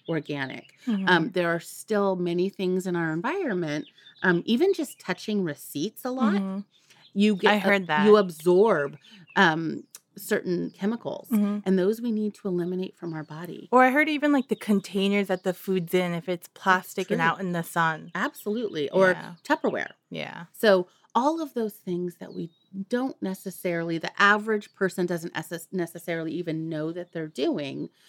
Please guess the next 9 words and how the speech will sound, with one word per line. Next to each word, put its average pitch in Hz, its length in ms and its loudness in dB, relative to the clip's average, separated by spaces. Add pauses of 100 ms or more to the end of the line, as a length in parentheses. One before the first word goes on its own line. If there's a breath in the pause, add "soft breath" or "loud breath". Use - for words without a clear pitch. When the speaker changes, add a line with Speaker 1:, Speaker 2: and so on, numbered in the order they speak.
(260 loud breath)
Speaker 1:
um, 156 560 2 (1200 soft breath)
can 262 160 10
be 233 160 2
helped 202 540 0
by 165 440 2 (160)
eating 180 260 2
plenty 156 440 -4
of 143 100 -6
fiber. - 460 -10